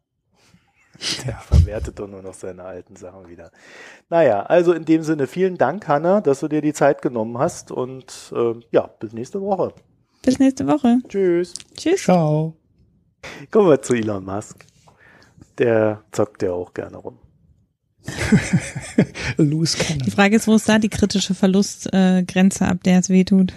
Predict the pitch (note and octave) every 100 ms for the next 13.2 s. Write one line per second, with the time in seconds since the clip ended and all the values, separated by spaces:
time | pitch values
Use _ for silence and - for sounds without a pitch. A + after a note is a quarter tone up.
0 | - - G2+ G#2+ - A#2+ - C3+ C3 B2+
1 | B2 - A#2+ A#2+ A2+ A2 A2 A#2 G#2 F#2+
2 | - G#2 G2+ G#2 G2+ G#2 - A2+ A2+ A#2+
3 | - - G#2 F#2+ - - - _ _ -
4 | A#2 - C#3 C3 - C3 D3+ A#2+ G#2 G#2
5 | G#2 G#2 B2 - A#2 A#2+ B2 B2 A#2 A2+
6 | A#2+ - B2+ C3+ A2 A2+ A2+ A#2 A#2 A#2+
7 | B2+ A2 A2+ - A2 A#2 B2 A2+ - -
8 | G#2 - - - G#2 G2+ G2 - G#2 G2
9 | G2 G2 - G#2+ A#2+ C3 A#2 A2 G#2 G2+
10 | A#2 G2 G2 G2 G2 G#2 - A#2 G#2 G2+
11 | F#2+ F#2 F#2 F#2 - - _ _ _ -
12 | - - - _ - B5 C6+ C6+ - -
13 | C#3+